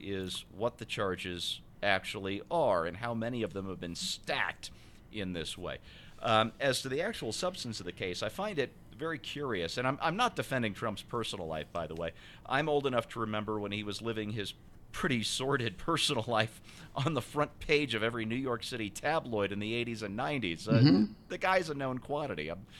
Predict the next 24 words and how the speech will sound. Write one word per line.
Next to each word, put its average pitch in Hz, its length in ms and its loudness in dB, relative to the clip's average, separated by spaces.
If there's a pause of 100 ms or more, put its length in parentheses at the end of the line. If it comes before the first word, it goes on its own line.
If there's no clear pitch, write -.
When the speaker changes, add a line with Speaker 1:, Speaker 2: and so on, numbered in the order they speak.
(1500)
Speaker 1:
I'm 147 140 2
not 147 180 4
saying 131 240 0
he's 120 180 -4
a, 110 160 2 (140)
a, 113 160 2 (280)
the, 113 280 4
the, 123 180 2 (140)
the, 117 80 -4 (280)
the 120 80 -8
best, 123 360 -2
most 113 240 0
devoted 101 360 -4
guy 139 200 -2
all 87 120 0
the 80 80 -6
time. 78 240 -6 (640)
Um, 123 320 6 (640)
that 185 220 6
said, 160 320 2 (520)
Stormy 220 440 2
Daniels 139 880 2
went 135 240 0
public 143 420 2